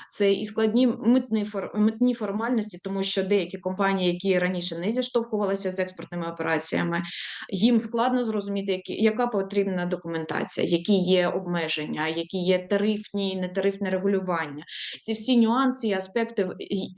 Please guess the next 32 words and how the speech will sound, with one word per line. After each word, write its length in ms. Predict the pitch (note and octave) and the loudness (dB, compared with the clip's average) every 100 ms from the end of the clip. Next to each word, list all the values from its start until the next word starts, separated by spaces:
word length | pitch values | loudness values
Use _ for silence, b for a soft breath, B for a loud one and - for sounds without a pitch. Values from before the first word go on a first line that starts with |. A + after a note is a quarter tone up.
| G3+ - | -16 -10
потрібно 540 | - A3 C4+ A3 G3+ G3+ | -8 -2 2 4 2 0
компаніям 540 | G#3 G3 A3+ A3+ G3+ | -2 2 4 4 2
з 60 | G3 | 0
цим 180 | G3 F#3 | -4 -2
знайомитись 500 | F#3 F3+ F3+ F3+ E3+ | 0 0 0 0 0
було, 380 | F3+ F3 E3+ - | 2 4 4 0
е, 200 | F3 E3+ - | -2 -2 2
наново, 500 | G3 G#3+ C4 D4 D#4+ B B B | 4 4 2 0 -6 B B B
і 160 | G#3+ G3+ | 0 0
це, 380 | G3 A3 A#3+ A#3 | 2 4 4 2
е, 160 | - F#3 F3+ F3+ F3+ F3+ | 2 2 2 4 2 2
наново 480 | G3 A3 G#3+ G3 F#3+ F3+ _ _ _ _ _ _ | 2 2 2 0 -6 -8 _ _ _ _ _ _
розуміти, 720 | G#3 G#3 A3 A3 G#3+ - - - - | -4 -2 2 2 2 -4 -12 -14 -12
так, 240 | F#3 G#3 - | -8 -6 -6
починати, 600 | - F#3 F#3 F#3 F3 D#3+ | -4 -2 0 0 2 2
по-, 160 | G#3 | 2
починати 460 | G3 G#3 A3+ A3+ G3 | 0 2 4 4 2
шві-, 380 | - G3 - G#3+ | 0 0 0 -2
свій 240 | A3 G#3 | 0 0
шлях 320 | G#3 G3 G3 | 2 0 0
в 40 | G3+ | -2
експорті 400 | B3+ - G#3 F#3 | -4 -4 -2 -2
в 20 | |
достатньо 320 | F3+ G3 F#3 | 0 -2 -2
складних 440 | F3+ G3+ A3+ A3+ | 0 2 4 2
умовах, 440 | F3+ E3+ C#3+ - - | -4 -6 -6 -8 -10
і 300 | - E3 D3 | -8 -4 -4
в, 60 | D3 _ - | -4 _ -20
с-, 240 | - - G3 G3+ - | -14 -14 -14 -20 -18
в 80 | A2+ | -6
умовах 440 | G#3 G3+ F#3 F3 | -2 0 -2 -2
ризиків, 880 | B3+ A3 F#3 - _ F3 F#3 - | 0 0 -2 -8 _ -12 -12 -16